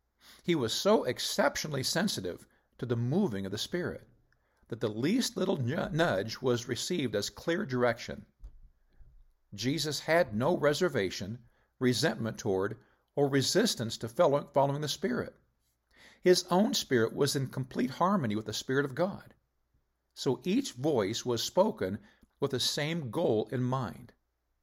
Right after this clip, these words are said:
When Jesus received the direction from the Holy Spirit to make his way into the wilderness that he might be thoroughly tried by Satan, his overall system may have needed a push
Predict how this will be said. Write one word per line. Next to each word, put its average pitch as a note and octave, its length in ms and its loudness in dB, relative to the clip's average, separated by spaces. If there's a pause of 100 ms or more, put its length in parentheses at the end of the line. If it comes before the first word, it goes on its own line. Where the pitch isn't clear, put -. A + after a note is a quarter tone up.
(720)
When D3 160 0
Jesus G#3 440 0
received C3+ 380 -2
the A2+ 80 0
direction A2 500 2
from G#2 140 -4
the G2+ 60 -2
Holy A#2+ 220 -4
Spirit D3+ 460 0 (320)
to - 80 -8
make C#3 280 0
his D3+ 180 -2
way B2+ 400 0 (100)
into G#3 240 2
the F#3 60 -2
wilderness D#3 500 -2 (360)
that C3+ 100 -4
he C3 80 0
might C#3 320 -4
be A2+ 140 -2
thoroughly E3+ 480 0
tried D3+ 440 -2
by G#2 140 -2
Satan, - 500 -6 (840)
his C3 220 -2 (100)
overall C#3+ 500 4
system G#2 560 -2
may C#3+ 160 0
have A#2+ 240 -4
needed A#2+ 400 -2 (480)
a C3 140 -4
push - 640 -6